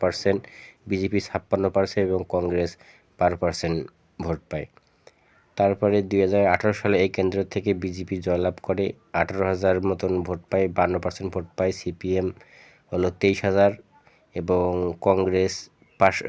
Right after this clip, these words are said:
হলো মাত্র পাঁচ, এবং ওই, এই এক কেন্দ্রে হলো বিজেপি জয়লাভ করে হলো পাঁচ হাজার চারশো আটচল্লিশ ভোটে। এই কেন্দ্রে হলো জয়লাভ করে বিজেপি এবং প্রথমবারের মতন এই কেন্দ্র থেকে জয়লাভ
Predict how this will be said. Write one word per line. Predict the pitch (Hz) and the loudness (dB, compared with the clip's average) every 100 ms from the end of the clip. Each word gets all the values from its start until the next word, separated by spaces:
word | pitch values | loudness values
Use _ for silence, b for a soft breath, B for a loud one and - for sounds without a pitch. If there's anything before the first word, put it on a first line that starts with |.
| 92 | 0
হলো | 90 92 95 | 0 2 0
মাত্র | 90 95 92 - | 0 -4 -4 0
পাঁচ, | 95 90 92 90 | 0 0 -2 -4
এবং | 85 90 67 | -2 -4 -2
ওই, | 92 95 98 95 | -2 0 -2 0
এই | 95 | 0
এক | 92 | 0
কেন্দ্রে | - 98 98 98 98 95 | -2 -2 0 2 2 2
হলো | 98 95 95 b b b b b _ _ | 2 0 -2 b b b b b _ _
বিজেপি | 95 101 95 101 98 | -6 -4 -2 0 2
জয়লাভ | 92 92 - - | 4 2 0 0
করে | 98 101 98 | 2 4 4
হলো | 95 95 95 - | 4 4 2 2
পাঁচ | - 95 98 | 4 4 2
হাজার | 95 98 - | 0 0 0
চারশো | 95 - 104 - | -2 0 -2 0
আটচল্লিশ | 90 - 95 95 90 | -2 -2 -4 -4 -4
ভোটে। | 95 80 90 | -4 0 -2
এই | 85 | -2
কেন্দ্রে | 87 87 90 87 | -4 -2 0 0
হলো | 87 87 85 b b b - 92 | 0 -2 -2 b b b -12 0
জয়লাভ | 92 92 87 - | 2 2 0 -2
করে | 90 90 - 92 | 2 2 2 0
বিজেপি | 92 87 87 92 | -2 -2 0 2
এবং | 95 95 | 2 0
প্রথমবারের | 101 98 104 101 101 101 | -4 -2 0 2 2 0
মতন | 92 98 92 | 0 0 0
এই | 87 | 0
কেন্দ্র | 95 90 90 85 | -2 -2 -4 -4
থেকে | 85 90 85 | -6 -6 -2
জয়লাভ | 82 80 | -2 -4